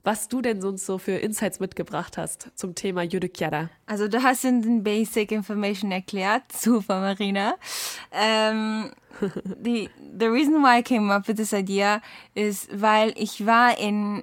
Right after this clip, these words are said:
Speaker 2: ähm, Setouchi, ich war in, ähm, Hiroshima und, äh, da gibt's so eine, ähm,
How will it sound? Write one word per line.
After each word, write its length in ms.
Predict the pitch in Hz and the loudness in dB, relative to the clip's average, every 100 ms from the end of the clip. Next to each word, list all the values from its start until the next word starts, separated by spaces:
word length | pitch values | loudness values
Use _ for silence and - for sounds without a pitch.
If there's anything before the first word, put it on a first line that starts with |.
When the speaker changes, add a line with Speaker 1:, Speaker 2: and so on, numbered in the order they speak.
| - | -6
Speaker 2:
ähm, 560 | - 196 196 190 185 180 | -4 -2 0 -2 -4 -4
Setouchi, 640 | - 240 247 226 208 - | -2 2 4 4 2 -2
ich 240 | - 185 214 | -4 -2 0
war 240 | 214 214 | 2 2
in, 280 | 202 196 196 | 0 -2 -2
ähm, 880 | 185 180 175 175 175 170 170 170 175 - - _ _ _ _ _ | -2 -2 -4 -6 -8 -8 -10 -10 -12 -14 -16 _ _ _ _ _
Hiroshima 800 | - 240 277 330 339 349 349 381 440 - _ _ - | -6 2 2 2 2 4 4 4 2 -2 _ _ -2
und, 840 | 233 233 233 226 233 226 - - _ | 0 2 2 2 0 -2 -6 -18 _
äh, 400 | 220 220 214 214 | -2 0 2 0
da 180 | 214 214 | 0 0
gibt's 280 | 220 214 - | 0 -4 -2
so 80 | 214 | 0
eine, 420 | 208 208 202 - | 0 0 0 -2
ähm, 640 | 196 202 196 196 190 190 | -6 -4 -4 -6 -6 -8